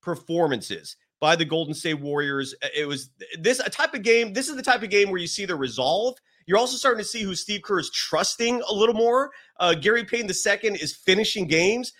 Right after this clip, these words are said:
Jonathan Kuminga, for the second time this year, finishing games. This was utter and, uh, in, in, pure insanity. I, I, I'm at a loss for words, which is not a good thing to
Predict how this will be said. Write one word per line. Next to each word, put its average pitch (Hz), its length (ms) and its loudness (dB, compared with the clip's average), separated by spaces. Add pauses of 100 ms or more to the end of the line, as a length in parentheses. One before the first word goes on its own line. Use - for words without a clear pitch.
(140)
Jonathan 202 380 0
Kuminga, 214 420 -2
for 202 60 -8
the 165 100 -4
second 208 320 -4
time 208 240 2
this 190 220 -2
year, 202 160 -2
finishing 202 680 2
games. 196 520 2 (300)
This 226 220 2
was 160 240 4 (160)
utter 202 380 4 (320)
and, 156 420 2
uh, 143 300 4 (100)
in, 170 220 0
in, 160 120 -2 (520)
pure 269 240 4
insanity. 117 560 -2
I, 175 100 4
I, 185 300 2
I'm 196 100 -2
at 196 60 -2
a 180 60 0
loss 175 340 0
for 190 100 -6
words, 165 320 -2
which 156 140 -10
is 139 120 -10
not 170 300 0
a 160 60 -6
good 165 260 -6
thing 170 200 -4
to 151 280 -6